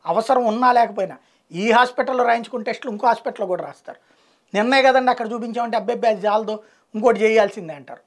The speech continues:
అట్లాగా అడ్డకోలుగా దోచుకుంటున్నారు. సరే తప్పదు, మనం డాక్టర్లను ఏం అనలేం. అదేమంటే కనుక మమ్మల్ని అట్ట అంటారు అంటారు. కాబట్టి ప్రభుత్వాలు ఇక్కడ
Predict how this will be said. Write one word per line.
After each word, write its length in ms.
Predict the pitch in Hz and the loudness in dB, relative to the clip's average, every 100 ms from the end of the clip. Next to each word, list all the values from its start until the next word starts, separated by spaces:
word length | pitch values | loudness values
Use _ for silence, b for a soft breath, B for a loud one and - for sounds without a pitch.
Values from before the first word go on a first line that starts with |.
| - | -12
అట్లాగా 480 | 190 - 226 226 240 | -12 -2 -2 -2 -6
అడ్డకోలుగా 600 | 185 165 220 220 214 226 | -12 -8 -8 -4 -6 -4
దోచుకుంటున్నారు. 680 | 208 175 175 - 156 - 139 _ b b b b b - | -4 -6 -10 -20 -20 -20 -20 _ b b b b b 2
సరే 280 | 302 - _ 233 | 2 0 _ 0
తప్పదు, 240 | 233 269 | 2 -2
మనం 220 | 247 233 | -2 -2
డాక్టర్లను 500 | 208 226 - 240 233 | -2 -2 -4 -8 -8
ఏం 160 | 214 214 | -6 -6
అనలేం. 280 | 196 196 196 _ | -6 -8 -8 _
అదేమంటే 420 | 214 214 214 214 | -4 0 0 -2
కనుక 420 | 202 202 233 180 202 _ | -6 -6 -4 -6 -8 _
మమ్మల్ని 340 | 190 190 202 202 | -8 -6 -4 -6
అట్ట 160 | 190 185 | -4 -8
అంటారు 260 | 170 170 | -6 -8
అంటారు. 280 | 180 165 - - | -8 -14 -18 -8
కాబట్టి 500 | 175 185 185 170 165 b b b b _ | -4 -4 -6 -14 -16 b b b b _
ప్రభుత్వాలు 680 | 190 247 - 294 254 175 - _ _ 220 | 0 0 4 6 6 4 -8 _ _ -12
ఇక్కడ 380 | 214 208 170 | -6 -2 -2